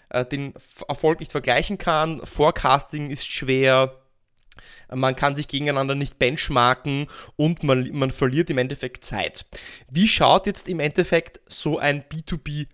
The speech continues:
Sales Prozess aus? Ich denke, man kann ihn in verschiedenen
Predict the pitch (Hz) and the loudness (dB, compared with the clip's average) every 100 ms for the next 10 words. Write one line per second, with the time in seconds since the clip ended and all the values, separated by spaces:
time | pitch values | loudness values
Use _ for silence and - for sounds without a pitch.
0 | _ - 139 131 - 135 131 - 113 - | _ 0 0 0 -2 -2 0 0 -2 -2
1 | 120 - 123 131 135 147 139 - 139 143 | -2 -2 -2 -2 0 -2 -2 0 0 0
2 | 143 139 135 - 170 175 165 | -4 -6 -6 -6 -4 -2 -2